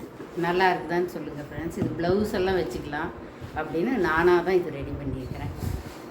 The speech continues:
இந்த பாக்ஸ் already நான் இந்த பிளாஸ்டிக் பாக்ஸில்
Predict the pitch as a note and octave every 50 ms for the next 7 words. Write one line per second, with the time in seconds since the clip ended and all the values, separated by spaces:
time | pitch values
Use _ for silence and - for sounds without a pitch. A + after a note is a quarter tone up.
0 | - - - - - - - - - - - - - - - - - - - -
1 | E3+ E3+ E3+ F#3 F#3 G3 A3 A3 - A#3+ F#3 F3 F3+ G3 G#3+ G#3 G#3 G#3+ G#3+ B3+
2 | C4 A#3+ G#3 F#3 F3 E3+ E3+ F3 E3+ E3+ F3+ G3+ - - - - - E3 E3+ E3+
3 | E3+ E3 - F3 E3